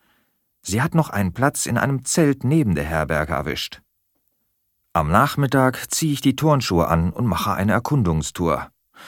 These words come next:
Manuela und ich überlegen, was wir überflüssigerweise mit uns rumschleppen. Sie liebt Bücher, aber am nächsten Tag erzählt sie mir dann, dass sie das noch ungelesene Buch schweren Herzens zurückgelassen hat.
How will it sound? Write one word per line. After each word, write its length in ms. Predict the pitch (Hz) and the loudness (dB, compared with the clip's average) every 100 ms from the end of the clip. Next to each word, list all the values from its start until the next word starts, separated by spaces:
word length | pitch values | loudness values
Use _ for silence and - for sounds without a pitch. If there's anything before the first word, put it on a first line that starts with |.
| - - | -20 -14
Manuela 540 | - 151 160 147 175 101 | 0 2 4 4 4 2
und 160 | 78 | 2
ich 240 | 80 117 - | -2 -6 -8
überlegen, 480 | 73 69 104 110 87 | -8 -2 0 2 0
was 160 | 85 | -4
wir 220 | 78 73 - | -4 -4 -2
überflüssigerweise 1000 | 165 147 - 117 117 101 82 82 87 113 | 0 0 -2 -4 -2 -2 0 0 0 -2
mit 120 | - | -2
uns 300 | 92 90 - | -4 -4 -2
rumschleppen. 680 | 87 78 - - - - 85 _ _ _ _ _ _ _ | -2 -2 -8 -10 -10 -12 -14 _ _ _ _ _ _ _
Sie 180 | - 85 | -8 0
liebt 400 | 120 165 - - | 4 4 2 0
Bücher, 640 | 104 85 - 69 - - _ _ _ - | 2 2 -2 -6 -6 -10 _ _ _ -2
aber 180 | 135 135 | 2 4
am 140 | 135 | 4
nächsten 340 | 143 160 - 82 | 2 0 -2 -4
Tag 220 | 78 71 | -4 -2
erzählt 400 | 82 - 113 101 | -4 2 2 2
sie 80 | 87 | 0
mir 160 | 82 | -2
dann, 320 | 82 110 117 - - - - | 2 4 2 -4 -18 -20 -8
dass 220 | - 131 | 0 2
sie 80 | 147 | 4
das 200 | 127 123 | 2 2
noch 200 | 120 - | -2 -2
ungelesene 600 | - 190 156 127 123 127 | 2 4 6 4 2 0
Buch 260 | 92 98 - | 0 0 -2
schweren 400 | - 82 104 104 | -6 -2 0 0
Herzens 520 | 82 - - 104 - | -2 -4 -4 -4 -6
zurückgelassen 680 | - 117 135 78 76 - 71 | -6 -4 -4 -4 -4 -4 -8
hat. 320 | - - | -8 -10